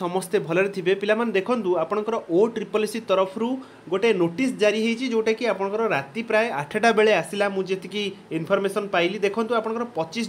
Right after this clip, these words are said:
ଜୁଲାଇ ଦୁଇ ହଜାର ଚବିଶରେ ଗୋଟେ notification ଆସିଛି regarding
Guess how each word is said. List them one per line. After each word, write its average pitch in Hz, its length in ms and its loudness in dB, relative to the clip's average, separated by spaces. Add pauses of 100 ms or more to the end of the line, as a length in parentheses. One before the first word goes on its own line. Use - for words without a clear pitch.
ଜୁଲାଇ 220 260 2
ଦୁଇ 202 100 -2
ହଜାର 220 180 0 (100)
ଚବିଶରେ 185 420 -2 (100)
ଗୋଟେ 185 200 -2 (460)
notification 220 680 -2
ଆସିଛି 220 340 -6 (140)
regarding 208 340 -2